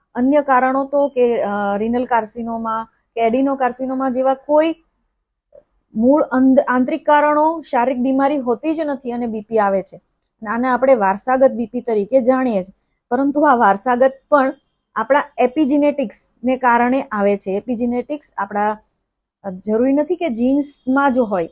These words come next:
તમારા ધીમે ધીમે તમારા પેઢીઓ દર પેઢી આવેલા સ્વભાવગત ચેન્જીસને કારણે એક નવું બીજું મોલેક્યુલ જે તમારા જીન્સ સાથે ચિપકેલું હોય છે, જે એમને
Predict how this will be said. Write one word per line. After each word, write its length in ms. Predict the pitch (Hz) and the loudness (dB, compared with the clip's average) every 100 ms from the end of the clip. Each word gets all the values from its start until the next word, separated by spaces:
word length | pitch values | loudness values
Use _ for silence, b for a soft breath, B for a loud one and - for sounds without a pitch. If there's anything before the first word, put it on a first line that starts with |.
| _ _ _ - | _ _ _ -14
તમારા 420 | 202 208 208 226 | -8 -6 -4 -2
ધીમે 340 | 233 214 220 240 | -2 -2 -2 -2
ધીમે 260 | 262 262 | 0 -2
તમારા 360 | 262 240 233 233 | -2 -2 -2 -2
પેઢીઓ 380 | 226 220 208 247 | 0 -2 0 0
દર 200 | 233 226 | 0 -2
પેઢી 280 | 226 226 240 | -4 -2 -2
આવેલા 380 | 208 214 226 | -2 -2 -2
સ્વભાવગત 560 | 220 202 185 214 214 233 - | -4 -6 -4 -2 -4 -6 -8
ચેન્જીસને 500 | 208 202 214 226 226 | -8 -4 -4 -6 -8
કારણે 520 | 202 190 208 240 269 _ _ - | -6 -6 -6 -8 -10 _ _ -12
એક 140 | 285 _ - | -12 _ -6
નવું 340 | 240 240 294 | 0 2 0
બીજું 260 | 262 254 277 | -2 -2 0
મોલેક્યુલ 480 | 240 220 240 294 302 | 0 0 -2 -4 -4
જે 120 | 311 | -4
તમારા 300 | 277 285 285 | -2 0 -2
જીન્સ 280 | 240 269 269 | 0 -4 -2
સાથે 220 | 269 269 | -2 -4
ચિપકેલું 520 | 269 220 254 254 269 | -6 -10 -4 0 0
હોય 140 | 262 269 | 0 -2
છે, 160 | 370 | -4
જે 140 | 285 311 | -6 -6
એમને 520 | - 214 233 254 | -4 -6 -4 -4